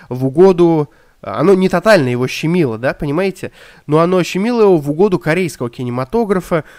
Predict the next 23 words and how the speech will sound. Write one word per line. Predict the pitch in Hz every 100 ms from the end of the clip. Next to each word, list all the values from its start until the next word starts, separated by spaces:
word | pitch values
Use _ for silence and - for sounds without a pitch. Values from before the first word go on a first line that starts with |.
| - _
и | 147
всякие | - 170 - 127
гранты | 139 208 214 -
выделялись, | 196 180 185 185 185 170
и | -
в | 151
итоге | 131 220 180
корейский | 135 139 143 - 127
кинематограф | 131 123 123 190 196 180 -
реально | 131 165 156
щас, | 131 - 143 -
типа, | 139 135
на | 123
высоте. | 120 120 127 120 147 113 - - - - _
И | 127 135
фильм | 131 180 160
«Паразиты» | 123 131 135 175 202
фильмом | 175 160 160 143
года | 143 143 110
стал | - 98
в | -
том | 117 110
году. | 113 110 101